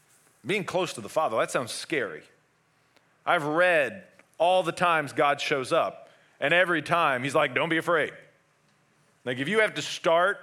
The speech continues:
it's like when you have to tell people you're the leader. If you have to tell people you're the leader, you're not the leader. Just heads up. Sorry. If you have to tell people, "Don't be afraid,"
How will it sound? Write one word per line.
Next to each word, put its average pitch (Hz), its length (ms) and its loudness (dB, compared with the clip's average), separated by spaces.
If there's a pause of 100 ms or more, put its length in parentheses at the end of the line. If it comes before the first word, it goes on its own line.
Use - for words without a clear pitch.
(200)
it's 147 120 -6
like 196 120 2
when 185 100 -4
you 175 60 2
have 170 80 0
to 143 80 -10
tell 151 180 0
people 151 240 -6
you're 135 160 -4
the 131 100 -4
leader. 143 380 -4 (240)
If 131 80 -8
you 185 60 0
have 196 80 -2
to 156 80 -4
tell 139 240 0
people 151 200 -2
you're 151 140 -2
the 147 80 -2
leader, 156 380 -4
you're 120 160 -6
not 123 260 -4
the 123 80 -6
leader. 127 340 -8 (540)
Just - 200 -14 (420)
heads 113 180 -2
up. - 380 -4 (960)
Sorry. 104 360 -2 (1600)
If 147 100 -2
you 240 80 4
have 247 120 4
to 190 60 -4
tell 190 220 4
people, 190 220 -2
"Don't 175 260 0
be 160 140 -2
afraid," 156 640 -2